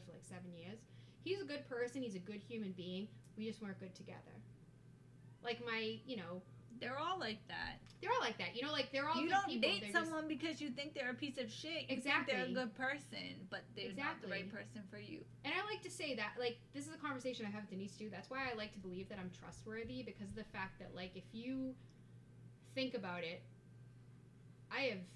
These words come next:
Speaker 1: dirt for days. I have dirt on them that could murder them.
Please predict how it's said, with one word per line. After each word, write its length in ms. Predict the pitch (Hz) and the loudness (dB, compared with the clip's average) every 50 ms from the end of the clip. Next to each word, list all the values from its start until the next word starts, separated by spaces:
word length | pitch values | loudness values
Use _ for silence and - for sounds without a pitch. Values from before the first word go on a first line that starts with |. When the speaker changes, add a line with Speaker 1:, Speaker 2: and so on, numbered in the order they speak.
| - - - - - - - - - - | -16 -16 -18 -18 -18 -18 -16 -16 -2 2
Speaker 1:
dirt 340 | 226 226 254 269 523 - - - | 4 6 6 6 4 2 -4 -6
for 80 | 233 185 - - - | -6 -6 -6 -8 -6
days. 600 | - 214 208 214 208 185 165 165 - - - - - - | -4 -2 -2 -2 -2 -2 -4 -4 -8 -10 -12 -12 -4 0
I 120 | 220 254 254 226 | 2 4 4 4
have 80 | 208 185 175 180 - - - - - - - - | 4 0 -4 -8 -10 -14 -16 -18 -18 -16 -6 -2
dirt 320 | 220 233 247 262 269 262 | 0 2 2 2 2 2
on 160 | 254 247 247 240 240 | 2 0 0 0 0
them 260 | 233 233 233 240 247 240 | 0 0 0 0 0 -2
that 140 | 226 - - | -4 -6 -6
could 200 | - 208 196 185 | -6 -4 -4 -4
murder 520 | 190 190 190 196 202 220 233 233 226 214 | -2 -2 -2 0 0 2 2 2 2 0
them. 360 | 185 180 180 160 143 139 - | 0 -2 -4 -4 -6 -8 -10